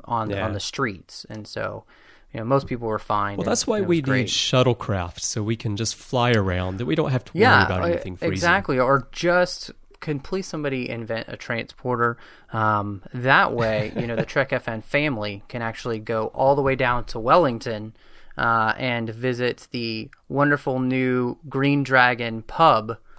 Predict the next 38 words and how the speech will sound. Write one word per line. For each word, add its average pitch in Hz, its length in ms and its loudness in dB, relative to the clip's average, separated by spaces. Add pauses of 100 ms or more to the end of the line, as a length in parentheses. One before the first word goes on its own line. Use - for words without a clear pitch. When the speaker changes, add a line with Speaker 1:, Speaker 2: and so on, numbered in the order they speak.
(320)
Speaker 1:
uh, 113 280 -2
and 120 80 -4
we 123 80 -4
can 131 100 -2
all 143 180 8
pretend 123 280 -2
to 107 60 -10
be 104 100 -8
hobbits. - 600 -6 (1400)
<laughs> - 80 -4 (1900)
Speaker 2:
That 180 180 -6
sounds 175 260 0
like 127 140 2
a 123 60 2
plan. 90 440 0
We, 110 160 -2
we, 117 160 0
we 127 300 0
really 127 240 2
should 104 220 0
do 98 160 0
that. 90 200 -6 (280)
Speaker 1:
Yeah, 175 240 6
that's 127 180 -2
what 139 100 2
I'm 139 140 4
thinking. 120 240 -2
Speaker 2:
All 107 60 -2
right. 92 280 -4 (100)
While 214 200 6
they're 190 140 8
there, 135 540 4 (500)
we 135 100 4
can, 156 260 0 (240)
we 147 100 -2
can 156 100 -4
sit 156 180 2
around, 131 520 2